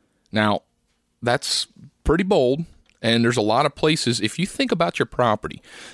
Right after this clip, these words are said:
think about the way you've accessed it. Maybe you've got logging roads through the center of it that have been there since before Granddaddy bought that property, and that's the way you've always gone to that stand in that one corner.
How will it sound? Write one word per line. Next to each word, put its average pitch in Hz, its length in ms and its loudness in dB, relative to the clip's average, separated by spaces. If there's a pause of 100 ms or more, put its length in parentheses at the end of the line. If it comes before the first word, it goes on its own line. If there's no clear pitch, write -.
think 175 160 -2
about 175 180 2
the 123 60 0
way 113 200 2
you've 156 220 2
accessed 110 500 0
it. 80 80 -4
Maybe 113 220 0
you've 151 140 -2
got 127 220 4
logging 113 440 2
roads 110 300 2
through 92 180 2
the 80 60 0
center 143 400 2
of 135 160 2
it 139 140 0
that 95 120 2
have 104 140 -4
been 117 180 2
there 113 300 2 (260)
since - 240 -4
before 113 400 0
Granddaddy 104 560 2
bought 107 300 0
that 135 240 -2
property, 127 520 0
and 98 80 0
that's 110 220 0
the 104 80 0
way 110 180 4
you've 117 200 2
always 117 300 2
gone 120 320 2
to 107 60 0
that 104 200 0
stand 120 420 0
in 113 140 0
that 113 160 2
one 117 260 2
corner. 170 460 2